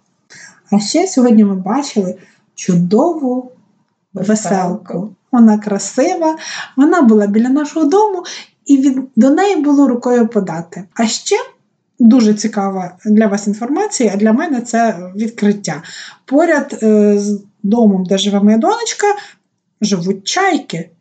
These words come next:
Speaker 1: хоча до озера тут дуже далеко. Я була здивована. Я правда думала, що чайки живуть тільки, е, близько-близько біля моря, їм там є що їсти. А що вони, м, тут роблять так далеко, скажімо, від,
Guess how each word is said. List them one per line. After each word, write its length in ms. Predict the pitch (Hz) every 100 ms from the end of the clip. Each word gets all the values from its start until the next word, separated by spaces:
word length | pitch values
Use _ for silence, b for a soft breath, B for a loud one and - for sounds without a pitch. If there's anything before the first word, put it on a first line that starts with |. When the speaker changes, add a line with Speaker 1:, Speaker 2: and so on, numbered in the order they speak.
| _
Speaker 1:
хоча 300 | 208 - 208
до 200 | 190 -
озера 320 | 175 175 254 330
тут 180 | 302 214
дуже 280 | 208 208
далеко. 460 | 226 254 196 180 170
Я 180 | 240 440
була 200 | 370 220
здивована. 640 | 180 180 185 170 180 175 B B B
Я 140 | 220 247
правда 380 | 247 220 190 180
думала, 320 | 196 190 180
що 160 | -
чайки 380 | 175 294 403 370
живуть 320 | 240 226 220
тільки, 460 | - 208 - 202 196 B B B 214
е, 80 |
близько-близько 920 | 190 185 202 233 - 208 196 180 - 175
біля 300 | 175 175 175
моря, 540 | 185 240 339 311 294 B B B B _
їм 300 | 175 - 190
там 200 | 190 185 180
є 140 | 175
що 200 | - 156
їсти. 640 | 165 220 285 - - 262 254 B B B B _ -
А 60 |
що 200 | 170 -
вони, 360 | 190 175 180 170 - -
м, 240 | 185 170 -
тут 240 | 294 330
роблять 440 | 311 294 285 277
так 160 | - 262 - _ -
далеко, 580 | 220 233 240 233 220 226
скажімо, 540 | - 214 208 220 208
від, 300 | 196 196 190